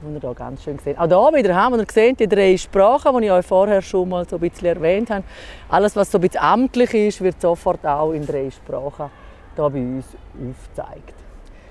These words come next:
Viele wissen übrigens nicht, dass, äh, wir die Rhätische Bahn, äh, die Rhätische Bahn einem Holländer verdanken. Das ist nämlich der Jan Wilhelm Holzboer gsi und er ist, ähm, in, hat in Holland gelebt und ist dort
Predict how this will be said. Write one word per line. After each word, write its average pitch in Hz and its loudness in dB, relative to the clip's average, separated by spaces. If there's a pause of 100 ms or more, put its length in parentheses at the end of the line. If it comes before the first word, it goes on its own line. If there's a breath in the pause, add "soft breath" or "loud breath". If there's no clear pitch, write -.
(600 soft breath)
Viele 320 4
wissen 247 4
übrigens 233 4
nicht, 233 2
dass, 220 0
äh, 214 6
wir 208 4
die 208 4
Rhätische 190 2
Bahn, 190 -2
äh, 180 -2
die 180 -2
Rhätische 180 0
Bahn 190 2
einem 170 -2
Holländer 170 2
verdanken. 120 -10 (600 loud breath)
Das 175 -6
ist 208 -2
nämlich 202 0
der 185 2
Jan 180 2
Wilhelm 208 2
Holzboer 262 0
gsi 254 -6
und 180 -6
er 208 0
ist, 185 -6 (580 loud breath)
ähm, 175 -2 (180)
in, 175 0 (420)
hat 165 2
in 143 -4
Holland 170 2
gelebt - -2
und 175 -6
ist - -12
dort 175 -4